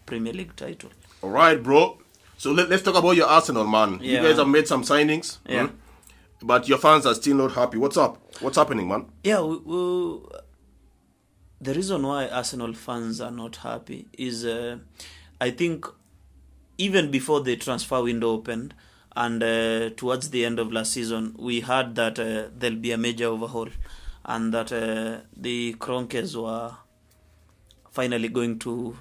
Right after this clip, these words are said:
Speaker 1: spend the cash.
Speaker 2: Mm.
Speaker 1: And I think the window started on a positive, whereas every, everyone questioned, uh, why we spent, uh,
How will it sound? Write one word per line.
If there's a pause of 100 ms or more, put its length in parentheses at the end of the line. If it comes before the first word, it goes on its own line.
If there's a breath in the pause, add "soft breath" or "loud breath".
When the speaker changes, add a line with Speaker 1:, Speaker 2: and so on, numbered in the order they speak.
Speaker 1:
spend
the
cash.
Speaker 2:
Mm. (160 loud breath)
Speaker 1:
And
I
think
the
window
started
on
a
positive, (300 soft breath)
whereas
every,
everyone
questioned,
uh,
why
we
spent,
uh,